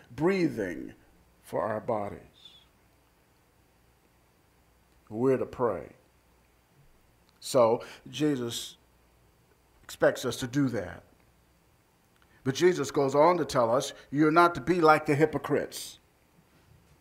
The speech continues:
Uh, the hypocrites are not to be our spiritual role models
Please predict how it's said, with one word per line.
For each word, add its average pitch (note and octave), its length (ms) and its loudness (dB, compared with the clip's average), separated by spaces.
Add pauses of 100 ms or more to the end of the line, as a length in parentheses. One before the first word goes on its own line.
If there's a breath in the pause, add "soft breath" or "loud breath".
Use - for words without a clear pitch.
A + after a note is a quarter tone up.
(840)
Uh, B2 260 -4
the C3 120 -2
hypocrites F#3+ 440 0
are D#3+ 60 0
not E3+ 180 6
to C#3+ 80 6
be E3+ 160 8
our C#3 200 6
spiritual F3 560 4
role E3+ 340 10
models A2+ 840 0